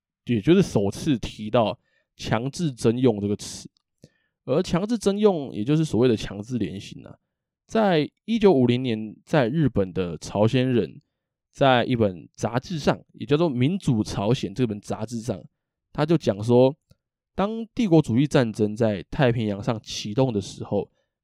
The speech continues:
朝鲜的青年就被以勤学动员的名目被征用劳动或者是强制动员了。所以你要说日本完全是对的吗？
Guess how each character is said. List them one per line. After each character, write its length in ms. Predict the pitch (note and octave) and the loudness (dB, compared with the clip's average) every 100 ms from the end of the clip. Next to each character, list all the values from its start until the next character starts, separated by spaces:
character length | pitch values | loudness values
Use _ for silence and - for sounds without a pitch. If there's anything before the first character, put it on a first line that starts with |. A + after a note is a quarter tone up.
| _ _ | _ _
朝 340 | - - F#3 A#3+ | -10 -2 0 2
鲜 180 | F3+ | 2
的 80 | A2+ | 0
青 380 | - - E3+ F#3 | -4 -8 -8 -6
年 220 | C3 A2 | -6 -4
就 160 | B2 D3+ | 0 2
被 120 | D3+ | 2
以 160 | G#2 G2+ | 0 -6
勤 480 | - - B2+ D3+ | -10 -10 -6 -4
学 460 | F3 - G#2 G#2 A2+ | -6 -2 0 2 0
动 400 | - G3 A#2 G2+ | 2 0 0 -6
员 260 | F#2 F2 F#2 | -8 -10 -8
的 260 | F#2+ F#2+ E3 | -4 -4 -4
名 180 | A2 | -6
目 300 | B2 F#3 - _ _ _ _ | -2 -2 -2 _ _ _ _
被 100 | D3+ | 0
征 340 | - D3 C#3+ D#3 | 0 0 0 2
用 400 | D#3+ A2 F#2+ G2+ | 2 0 -6 -2
劳 220 | G2 A2 | 2 2
动 260 | C3 A2+ | 2 2
或 140 | A#2 G#2+ | 2 4
者 80 | A#2 | 2
是 60 | |
强 320 | - - G2 | -2 -8 -10
制 180 | G2+ A#2 | -8 -8
动 260 | G#2 G#2+ G2+ | 0 -2 -2
员 140 | - - | -12 -14
了。 100 | - _ _ _ _ _ _ _ | -20 _ _ _ _ _ _ _
所 400 | - - C#3+ G3 | -20 -2 2 4
以 360 | G3+ E3+ D#3 D3+ | 2 0 -4 -6
你 120 | C#3+ | -4
要 140 | D#3 F3 | 0 0
说 560 | - E3 F3 F3 F3 - _ - - _ _ _ | 4 6 6 6 4 0 _ -16 -16 _ _ _
日 160 | G3 E3 | 2 4
本 180 | G#2+ G2+ | 4 0
完 140 | A2 | 0
全 100 | A#2 | 2
是 80 | B2 | 4
对 200 | C3+ G#2+ | 6 6
的 80 | G2+ | 4
吗？ 260 | F#2+ F2 | -4 -8